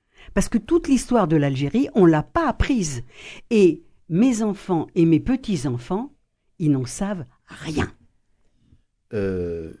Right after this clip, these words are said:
Speaker 2: oui, enfin, l'histoire de l'Algérie proprement dit, ça commence vraiment en dix-neuf cent soixante-deux. Je parle de l'État algérien.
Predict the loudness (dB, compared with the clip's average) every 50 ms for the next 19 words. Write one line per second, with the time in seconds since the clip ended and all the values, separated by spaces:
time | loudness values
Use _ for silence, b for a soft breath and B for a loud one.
0 | _ -20 -20 -20 -20 -20 _ _ _ _ -12 -10 -10 -10 -10 -10 -10 -10 -10 -10
1 | -10 -6 -4 -4 -2 -2 -4 -4 -4 -4 -4 -4 -4 -6 -8 -8 -10 -10 -8 -8
2 | -6 -6 -6 -6 -8 -10 -10 -10 -6 -4 -2 -2 -2 -4 -6 -8 -8 -4 -4 -2
3 | -2 -2 -2 -2 -4 -6 -8 -8 -8 -6 -8 -8 -8 -10 -12 -10 -10 -8 -6 -4
4 | -4 -4 -4 -4 -6 -6 -8 -10 -8 -4 -2 -2 -2 -2 -2 -2 -2 0 0 -2
5 | -2 -2 -4 -4 -4 -4 -6 -10 -10